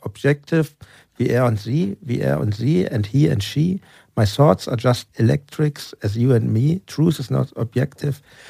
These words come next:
as you can see. I can see all this misery. Der Wahnsinn ist symmetrisch, er dreht mich im Kreis. Bochum biometrisch, ein offener Bereich. Denkt ihr eigentlich manchmal darüber nach, sprachlich ganz und gar ins Englische zu wechseln?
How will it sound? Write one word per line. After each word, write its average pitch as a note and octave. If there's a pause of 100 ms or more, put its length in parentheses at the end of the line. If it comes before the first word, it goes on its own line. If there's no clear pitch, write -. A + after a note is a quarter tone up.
(260)
as A2
you B2
can A2
see. E3+ (320)
I A2+
can A#2
see E3
all C#3
this B2+
misery. D3+ (160)
Der A2+
Wahnsinn C#3
ist -
symmetrisch, C3
er D#3
dreht B2+
mich A#2+
im G#2
Kreis. C3 (440)
Bochum C3
biometrisch, A2+
ein A2
offener A2+
Bereich. G2+ (600)
Denkt F3+
ihr G#3
eigentlich D3+
manchmal D3+
darüber A#2+
nach, B2 (360)
sprachlich C#3+
ganz C3+
und A#2
gar A2+
ins E3
Englische E3
zu C#3+
wechseln? F#3+